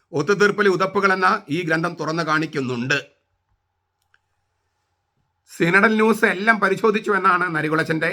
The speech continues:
അവകാശവാദം. പക്ഷെ അതിനകത്ത് മനഃപൂർവ്വം വിട്ടുകളഞ്ഞൊരു കാര്യമുണ്ട്, ഞാൻ ഇന്നലെ, ഇന്നലെ അല്ല, മിനിഞ്ഞാന്ന് ഞാൻ സൂചിപ്പിച്ചായിരുന്നു.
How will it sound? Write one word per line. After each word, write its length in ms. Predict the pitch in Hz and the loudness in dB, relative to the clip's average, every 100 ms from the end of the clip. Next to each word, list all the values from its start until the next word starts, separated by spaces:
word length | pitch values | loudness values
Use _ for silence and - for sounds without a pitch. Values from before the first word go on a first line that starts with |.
| 196 | -4
അവകാശവാദം. 640 | 127 147 143 139 123 82 78 _ _ _ _ _ - | -2 0 0 0 -6 -6 -14 _ _ _ _ _ -8
പക്ഷെ 120 | 151 | 2
അതിനകത്ത് 240 | 180 202 208 | 2 4 0
മനഃപൂർവ്വം 720 | 170 185 214 - 262 262 208 | 2 2 2 -4 0 0 2
വിട്ടുകളഞ്ഞൊരു 560 | 180 202 190 180 175 | 0 0 0 -2 -2
കാര്യമുണ്ട്, 440 | 139 139 143 113 78 _ _ _ _ | -2 -2 -2 -6 -10 _ _ _ _
ഞാൻ 200 | 156 156 | -4 0
ഇന്നലെ, 280 | 156 170 170 185 | 0 0 -2 -2
ഇന്നലെ 300 | 143 156 160 | -2 -2 -2
അല്ല, 120 | 139 135 | -2 -2
മിനിഞ്ഞാന്ന് 360 | 151 165 170 | 0 0 0
ഞാൻ 100 | 165 | -4
സൂചിപ്പിച്ചായിരുന്നു. 640 | 135 151 156 139 107 82 | -6 -6 -6 -6 -6 -8